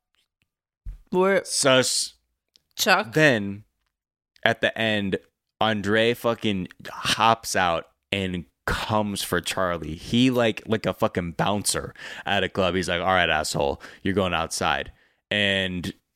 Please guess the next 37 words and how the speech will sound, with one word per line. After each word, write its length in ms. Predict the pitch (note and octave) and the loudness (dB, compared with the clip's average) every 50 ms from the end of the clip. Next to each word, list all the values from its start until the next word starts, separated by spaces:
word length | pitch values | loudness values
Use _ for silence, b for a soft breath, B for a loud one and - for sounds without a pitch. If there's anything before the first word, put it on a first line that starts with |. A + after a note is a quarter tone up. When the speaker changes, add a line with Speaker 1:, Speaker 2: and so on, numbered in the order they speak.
| _ _ _ - | _ _ _ -4
Speaker 2:
we 180 | G#2+ A2 A#2 A2 | 0 2 2 4
see 300 | - - - C3 B2 A#2+ | 2 2 2 4 2 2
the 140 | G2+ G#2 F#2+ | 2 0 0
beginnings 560 | G#2 G#2 F2+ G2+ A2+ A2+ A#2 A#2 A#2 G#2+ G2+ | 0 -2 0 0 0 0 0 0 -2 -2 -2
of 100 | G2+ F#2 | -2 -2
a 60 | F#2 | -4
confrontation 1040 | - A2+ G#2 G2+ F#2 - G2+ F#2 E2+ - G2 F#2+ F2+ - - F#2+ F#2 F2+ F2 F2 - - | -2 -2 -2 -2 -2 -2 -6 -4 -4 -2 -4 -2 -2 -2 -2 -2 0 -2 -2 -2 -2 -4
about, 420 | F2+ E2+ F2+ F2 E2+ E2 - - | -2 0 2 2 2 0 -2 -4
like, 340 | F2 E2 E2 D#2 - - - _ _ _ _ _ _ - | -4 -2 -2 -4 -4 -10 -20 _ _ _ _ _ _ -10
what 460 | G2+ F#2 F2+ F#2 F#2 G2+ G#2 G2 - - | -6 -2 0 2 2 2 0 0 -2 -6
the 160 | G#2 G2+ G2 F#2+ | -2 -2 -2 -2
fuck 360 | - - G2+ F#2 F2 - - | -2 -2 -2 -2 -2 -2 0
were 100 | F2+ F2+ | 0 0
you 120 | F2 E2 | 0 0
trying 220 | - - F2 E2 E2 | -2 -2 -4 -4 -4
to 60 | D2+ | -4
pull 220 | - - F2 D#2+ | -4 -2 -2 0
with 120 | D2+ C#2+ - | -2 -2 -2
that 200 | D#2+ D2+ - - | -2 -4 -2 -2
bullshit 340 | D2+ D2 - - - D2 | -4 -2 -2 0 -2 -2
just 240 | - - D2 - - - | -2 -2 -4 -4 -6 -6
now? 220 | C#2 - - - b b b b b b b b | -8 -8 -8 -10 b b b b b b b b
Uh, 340 | - G2 G#2+ G#2+ G#2+ G#2+ G#2+ | -2 0 0 2 0 0 0
Speaker 1:
Mm-hmm. 100 | - - | -2 -2
Speaker 2:
and 80 | A#2 | -2
I 60 | A#2 A2+ | -2 -2
guess 180 | C#3 E3 - D3+ | -2 -4 -2 -4
we'll 60 | B2+ | -4
see 200 | B2 - C#3+ C#3+ | -2 0 0 2
next 260 | C3+ C3 B2 - - | 2 2 0 0 0
week, 160 | C3 A2 F2 F2 | -2 -2 0 0
but 100 | A2+ A#2 | 0 0
it 60 | A2+ | 2
doesn't 260 | B2+ C3+ A#2+ A#2 G#2+ | 2 2 2 2 0
look 160 | G#2+ G2 - | -2 0 0
like 140 | F#2 F2+ E2 | -2 -2 -2
anything, 420 | E2+ E2 D#2+ D2+ - D2+ D2 - | -2 -4 -4 -4 -4 -6 -6 -6